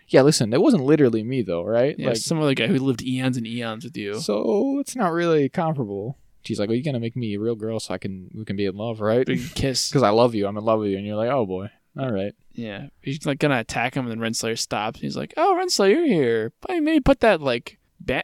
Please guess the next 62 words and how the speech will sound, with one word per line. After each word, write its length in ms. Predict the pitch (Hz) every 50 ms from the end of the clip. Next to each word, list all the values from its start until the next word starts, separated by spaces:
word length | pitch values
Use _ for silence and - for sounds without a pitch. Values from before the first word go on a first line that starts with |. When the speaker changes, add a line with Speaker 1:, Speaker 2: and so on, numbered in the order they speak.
| - -
Speaker 2:
that 220 | 131 123 123 -
pruning 320 | - - 190 226 214 170 139
stick 300 | - - 143 123 - -
down." 480 | 135 120 113 113 110 107 107 117 147 - _ _ _ _ _ -
Which, 320 | - 160 143 - - - _ _ _ -
how 120 | 185 233
the 80 | 240 220
fuck 200 | - - 240 220
you 100 | 220 226
make 160 | 214 208 165
that? 380 | - 160 185 220 220 131 107 -
What 300 | - 165 170 190 220 - _ _ _ _ _ _ -
technology 340 | - 170 156 220 226 208 170
of 60 | 139
his 120 | 135 -
time? 520 | - - 143 147 156 180 196 220 240 226 - _ _ _ _ _ _
If 100 | - 160
he's, 180 | 202 285 269 214
if 140 | - 160 151
that's 200 | 220 240 220 175
limited 720 | 147 131 135 147 165 202 226 240 254 262 262 269 247 208 _ _ _ _ _ _
Speaker 1:
Yeah, 100 | - 90
if 80 | 85 -
he 60 | 135
can 180 | 156 151 135 117
still 180 | - - 127 113
make 140 | 110 104 -
those 120 | - 85
pruning 340 | - - - 113 101 90 87
sticks, 300 | - - - - - -
that's 140 | 120 107 -
pretty 160 | - 87 76
good. 260 | 80 87 85 80 87
Speaker 2:
That's, 180 | - 170 175 -
pr-, 120 | - - -
I 80 | 123 131
mean, 320 | 127 120 117 110 120 - _ _ _ _ _ _ -
that's, 120 | - -
like, 180 | 202 156 151 139
the 120 | 156 151
most 200 | 143 151 156 156
Speaker 1:
I 20 | 147
mean, 60 | 156 160
Speaker 2:
pow- 20 |
Speaker 1:
it's 80 | 156 - -
bigger 260 | 151 147 147 170 175
or 40 | 170
whatever, 320 | 170 170 170 170 170 190 190
but 200 | 139 90 - -
come 160 | - 104 101
on. 220 | 113 123 92 95 - - - - -
Speaker 2:
You 160 | 151 190 233
can 140 | 226 220 175
do 120 | 151 147 143
that. 120 | 156 143
I 40 | 139
mean, 100 | 143 139
that's 140 | 156 196 -
the 40 | 180
most 120 | 147 -
powerful 200 | - 143 147 147
technology 540 | 135 - 156 147 156 151 143 131 131 131 131